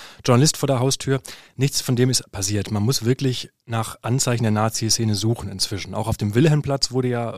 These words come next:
häufig demonstriert haben, stehen inzwischen Regenbogenbänke und man sieht wirklich nur noch ganz vereinzelt ein paar veraltete Nazi-Sticker in der Umgebung.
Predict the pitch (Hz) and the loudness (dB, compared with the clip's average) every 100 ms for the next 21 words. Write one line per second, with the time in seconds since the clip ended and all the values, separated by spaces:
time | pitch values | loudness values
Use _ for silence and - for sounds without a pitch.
0 | - 110 120 120 - - 110 104 - 139 | -10 -6 -4 -2 -4 -2 0 0 0 0
1 | 127 127 127 - - - - - - 123 | 2 0 0 -4 -18 -20 -20 -8 2 4
2 | 127 127 110 117 113 123 160 143 143 143 | 4 2 0 0 2 4 4 4 2 2
3 | 120 135 139 139 131 120 123 - 123 123 | 0 0 0 -4 -2 -2 -2 -4 -4 -2
4 | 120 147 110 135 131 123 123 - 131 151 | -2 -4 0 -2 0 0 0 0 -2 -2
5 | - - 123 123 110 107 - 110 117 117 | -4 -2 0 0 -4 -8 -6 -4 -2 -4
6 | - _ _ - 110 117 113 107 95 98 | -12 _ _ -6 -2 -2 -4 -4 -6 -6
7 | 101 - 104 90 85 90 92 95 95 98 | -6 -6 -8 -12 -14 -14 -12 -12 -12 -16